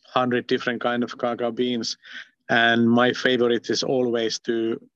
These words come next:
Venezuela and Peru area. It's very fruity, very,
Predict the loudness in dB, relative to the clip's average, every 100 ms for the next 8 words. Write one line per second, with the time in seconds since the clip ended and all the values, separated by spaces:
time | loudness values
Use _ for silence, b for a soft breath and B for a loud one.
0 | -14 -4 -2 -2 -4 -4 -2 -2 -4 -6
1 | -4 -4 -2 -6 -4 -4 -2 -4 -8 _
2 | B B B -4 -2 2 2 2 2 2
3 | 2 0 0 -2 -2 -6 -6 -2 -2 -2